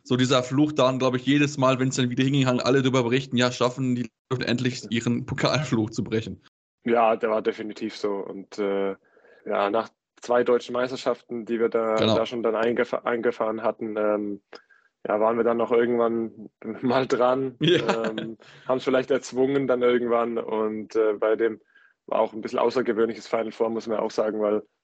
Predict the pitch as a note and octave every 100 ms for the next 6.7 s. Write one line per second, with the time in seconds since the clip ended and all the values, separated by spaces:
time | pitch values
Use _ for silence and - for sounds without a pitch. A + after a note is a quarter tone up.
0 | _ _ - A#2+ A#2+ A#2 B2+ A#2 A#2 A#2
1 | A#2 A#2 A#2+ A#2+ - B2+ B2 A#2+ A2+ A#2
2 | A#2+ A2+ A#2+ A#2 A2+ A#2 A#2 A#2+ A#2 A2+
3 | A#2 - A2+ A#2+ A#2 A#2 A2+ - A2+ A2+
4 | A2+ A2+ A2 A2 A2+ A#2+ A2+ A#2 A2+ A2+
5 | A2+ A2+ G#2+ A2+ A2 - A2+ A2 G#2+ A2
6 | A2 G#2+ _ _ - B2+ -